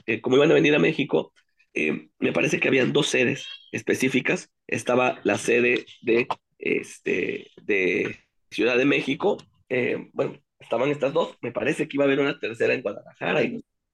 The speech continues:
sé dónde más. Pero como, este, pero como en Nuevo León, eh, creo que hubieron por ahí algunas cuestiones, algunas dificultades,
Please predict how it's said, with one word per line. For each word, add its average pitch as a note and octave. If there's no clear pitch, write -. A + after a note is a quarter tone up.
sé -
dónde -
más. -
Pero A4+
como, -
este, G#2
pero -
como B2+
en C#3+
Nuevo C#3
León, F#3+
eh, -
creo D3
que D#3
hubieron D3+
por C#3+
ahí B2+
algunas C#3
cuestiones, B2
algunas B2+
dificultades, D3